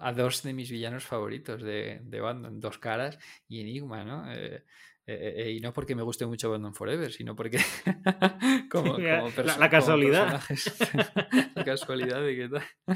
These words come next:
Speaker 1: Eh, claro, pues, pues sí,
Speaker 2: Mm.
Speaker 1: sí, sí, vamos, eh, totalmente, estaría guay ese programa, eh, rostros y,
Speaker 2: Sí, ah,
Speaker 1: y la
Speaker 2: bueno, si
Speaker 1: fábrica
Speaker 2: quieres,
Speaker 1: de
Speaker 2: lo que avanzamos es un poco lo que vamos a hacer de Matt Wagner, ¿no? Que vamos a intentar,
Speaker 1: Ujú.
Speaker 2: pues, tratar todo.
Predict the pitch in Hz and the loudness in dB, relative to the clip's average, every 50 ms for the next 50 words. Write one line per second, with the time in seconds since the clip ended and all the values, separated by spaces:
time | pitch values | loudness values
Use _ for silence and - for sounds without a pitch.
0 | 185 185 202 208 208 220 226 220 208 170 - - 139 147 131 110 110 104 104 104 | 4 4 4 4 4 2 -4 -4 -6 -8 -4 0 0 2 2 2 2 0 -2 -2
1 | - 107 104 123 135 - - - - - 120 113 107 104 104 104 101 107 110 - | -4 -6 -6 -6 -8 -10 -14 -16 -8 -4 0 0 2 2 0 -2 -4 -6 -8 -12
2 | - - - 107 101 - - 123 120 - - 107 - - - 117 120 113 101 98 | -12 -8 -6 -6 -6 -6 -6 -8 -8 -10 -10 -12 -12 -8 -6 -4 -4 -4 -6 -6
3 | 101 104 107 107 101 85 - - 101 98 101 98 104 104 101 98 95 98 - 104 | -6 -4 -4 -4 -4 -6 -6 -8 -6 -6 -6 -6 -6 -8 -8 -10 -12 -14 -14 -14
4 | - - 110 113 110 110 104 107 107 107 104 113 - - - 107 107 113 127 147 | -12 -8 -6 -4 -4 -4 -4 -4 -4 -6 -8 -12 -16 -12 -10 -8 -8 -6 -6 -8
5 | 170 180 143 120 113 107 - 113 123 - - - 156 165 175 - - - 113 110 | -8 -6 -6 -6 -6 -6 -6 -6 -8 -8 -8 -8 -6 -6 -6 -8 -8 -8 -8 -8
6 | 104 101 101 101 - - 175 165 - - - 113 117 - 165 147 123 104 131 131 | -8 -10 -12 -14 -8 -6 -4 -4 -4 -6 -8 -6 -2 0 0 0 0 -2 0 0
7 | 131 131 156 165 151 - 110 107 110 107 110 110 110 107 - - 131 135 143 151 | 2 4 4 4 4 2 -2 -4 -6 -4 -4 -4 -6 -6 -2 0 0 2 2 2
8 | 143 147 139 151 139 143 147 151 170 156 143 139 117 117 131 120 127 113 131 135 | 0 0 -2 0 0 2 2 2 2 0 0 0 -2 -2 -4 -4 -4 -2 0 0
9 | 135 127 131 131 127 143 147 156 160 160 165 180 196 196 143 123 160 196 202 - | 2 2 0 0 2 2 2 2 2 0 -2 -2 -4 -6 -8 -8 -8 -8 -8 -8
10 | 110 107 113 113 107 123 127 117 120 - 127 123 131 - 160 110 - - 127 117 | -8 -8 -8 -8 -6 -6 -6 -4 -4 -2 -2 -2 -2 -4 -6 -10 -10 -8 -8 -6
11 | - 117 117 - - 139 135 135 147 180 208 | -6 -8 -8 -4 -2 -2 0 0 0 -2 -4